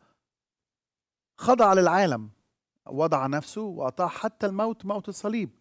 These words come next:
من أجل نفوسنا، على الرغم من أنه رب العالم كله".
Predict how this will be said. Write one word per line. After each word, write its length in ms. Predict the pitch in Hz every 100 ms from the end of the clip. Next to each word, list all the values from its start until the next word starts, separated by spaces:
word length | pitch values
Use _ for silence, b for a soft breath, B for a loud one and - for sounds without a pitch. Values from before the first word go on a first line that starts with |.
| _ 165
من 160 | 165
أجل 320 | - 196 208
نفوسنا، 540 | 208 - 302 - 113 - _ _ _ _ _ _ _ _ _ _ _ _ _ b
على 220 | 160 208
الرغم 340 | 220 269 262 247
من 160 | 220
أنه 460 | 113 202 208 202 196
رب 340 | 247 285 185
العالم 580 | 190 180 156 190 208 202
كله". 420 | - 240 190 123